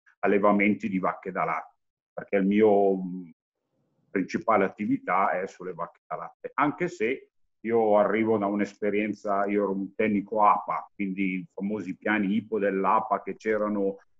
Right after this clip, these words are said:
anni e anni fa, e mi occupavo anche di capre, quindi ho sempre avuto questa passione di questo allevamento. Come hai detto benissimo tu, non è senz'altro marginale, perché ormai anche in Italia si è sviluppato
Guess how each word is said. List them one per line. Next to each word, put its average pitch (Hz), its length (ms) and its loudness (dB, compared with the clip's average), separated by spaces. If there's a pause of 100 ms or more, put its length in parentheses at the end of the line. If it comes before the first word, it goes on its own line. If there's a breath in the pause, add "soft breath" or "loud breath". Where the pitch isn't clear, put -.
anni 110 420 2
e 113 40 -2
anni 110 360 0
fa, 107 440 -2 (240 loud breath)
e 135 120 2
mi 131 100 4
occupavo 120 1040 2
anche 113 420 -2
di 98 320 -8
capre, 92 460 -4
quindi 123 220 -2
ho - 20 -6
sempre - 320 -8
avuto - 560 -8
questa - 180 -20 (160)
passione 104 400 -10
di - 80 -20
questo - 400 -20
allevamento. 214 720 -10 (380)
Come 120 180 0
hai 110 80 2
detto 110 340 -2
benissimo 120 680 -2
tu, 139 280 -4
non 92 200 -6
è 95 440 -4 (300)
senz'altro 107 640 -2
marginale, 92 760 -4
perché 110 520 -2
ormai 92 380 -2
anche 98 220 -8
in 113 120 -8
Italia 107 340 -10
si 110 120 -14
è 95 40 -12
sviluppato - 640 -14